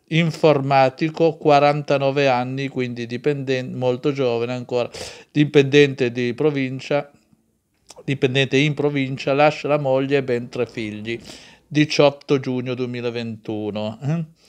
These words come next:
Sgomento e commozione fra i dipendenti della provincia di Cuneo per la morte improvvisa del collega Paolo Armando, quarantanove anni,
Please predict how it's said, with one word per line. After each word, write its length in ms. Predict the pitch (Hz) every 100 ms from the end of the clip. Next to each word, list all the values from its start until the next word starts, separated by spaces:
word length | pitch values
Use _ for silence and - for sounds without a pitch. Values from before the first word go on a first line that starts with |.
| - - _
Sgomento 600 | - 143 147 156 156 151
e 40 | 135
commozione 520 | 151 139 139 160 135
fra 100 | 139
i 60 | 131
dipendenti 680 | 131 135 127 139 135 127
della 180 | 127 127
provincia 360 | 131 127 139 131
di 120 | 131
Cuneo 300 | 151 190 170
per 120 | 139
la 80 | 127
morte 240 | 139 139
improvvisa 480 | 131 131 120 147 143
del 160 | 127 120
collega 480 | 139 131 139 131 117
Paolo 320 | 135 139 135
Armando, 540 | 120 117 104 107 110
quarantanove 760 | 107 120 120 120 131 143 160 180
anni, 340 | 190 190